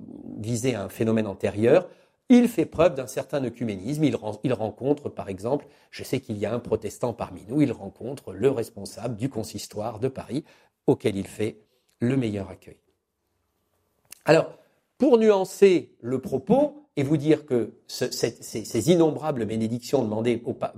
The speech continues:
au, par, par les mères de famille au pape, vous, euh, c'est, c'est de tous les temps, puisque vous voyez ici Monseigneur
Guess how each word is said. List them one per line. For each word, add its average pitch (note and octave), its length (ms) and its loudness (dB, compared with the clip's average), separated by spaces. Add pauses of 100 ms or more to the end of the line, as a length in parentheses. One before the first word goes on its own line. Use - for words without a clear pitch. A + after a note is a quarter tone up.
au, A2+ 100 -4
par, G#2+ 340 -8
par G#2+ 160 -6
les G#2+ 120 -4
mères A#2 180 -2
de G#2+ 80 -2
famille A2+ 340 -4
au F2+ 80 -6
pape, E3 300 2 (360)
vous, G#2+ 200 -6
euh, G2 160 -8
c'est, B2+ 300 -4
c'est C3 160 -2
de A2+ 100 -2
tous - 180 -2
les G2+ 160 0
temps, D3 200 0
puisque - 240 -6
vous G#2+ 120 -4
voyez G2+ 240 0
ici D3 240 -6
Monseigneur A2+ 400 -6